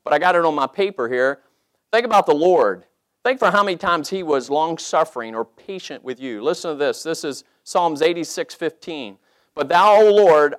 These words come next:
art a God full of compassion and gracious," and here it is, "long-suffering." Boy,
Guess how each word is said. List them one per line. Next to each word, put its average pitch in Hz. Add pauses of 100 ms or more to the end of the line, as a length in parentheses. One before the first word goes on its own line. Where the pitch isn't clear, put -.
(140)
art 147
a 131
God 160
full 202
of 135
compassion 151 (520)
and 110
gracious," 151
and 101
here 113
it 120
is, 95 (420)
"long-suffering." 104 (1500)
Boy, 123